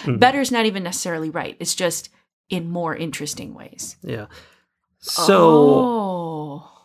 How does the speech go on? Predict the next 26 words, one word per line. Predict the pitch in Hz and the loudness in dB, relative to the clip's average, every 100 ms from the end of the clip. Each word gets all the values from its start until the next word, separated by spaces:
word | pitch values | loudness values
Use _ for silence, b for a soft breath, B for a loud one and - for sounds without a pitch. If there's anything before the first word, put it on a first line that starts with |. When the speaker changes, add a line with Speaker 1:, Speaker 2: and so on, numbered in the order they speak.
| _ - | _ -2
Speaker 1:
after | 160 156 165 139 | 0 2 4 4
a | |
moment's | 127 160 180 175 - | 4 4 4 2 0
research, | 147 202 - 127 123 - - | 0 0 0 0 0 -2 -2
I | 127 | 0
have | 127 | 0
discovered | 123 120 - 175 139 120 | 0 -2 2 2 4 2
that | 113 113 | 2 2
it's | 113 120 | 2 2
a | |
Netflix | 113 - - 120 - - | 0 -2 -2 -2 -2 -4
original. | 123 113 120 156 - 139 - | -2 -2 -4 -6 -6 -8 2
Speaker 2:
That | 196 190 | 4 4
explains | 190 - 190 180 160 - _ | 0 -4 -4 -4 -4 -8 _
everything. | 175 165 156 156 147 104 - - | 0 0 -2 -2 -4 -10 -8 0
Speaker 1:
It | 123 | 2
explains | 123 - 135 127 117 | 2 2 4 4 4
why | 113 | 2
it's | 110 - | 2 0
so | 120 | -2
polished | - - 139 156 196 190 - - | -2 -2 2 4 4 2 -2 -2
and | 117 107 107 113 - _ _ _ _ _ _ _ | -2 -2 -6 -10 -16 _ _ _ _ _ _ _
quality. | - - 120 131 156 196 233 247 247 - _ | -10 2 6 6 6 6 6 4 2 -6 _
Speaker 2:
Uh-huh. | 185 - 180 175 226 - - | -4 -2 -2 0 -2 -6 -2
Speaker 1:
And | 123 113 | 0 0
yet | 113 117 151 220 - - - | -2 2 2 0 -4 -12 -12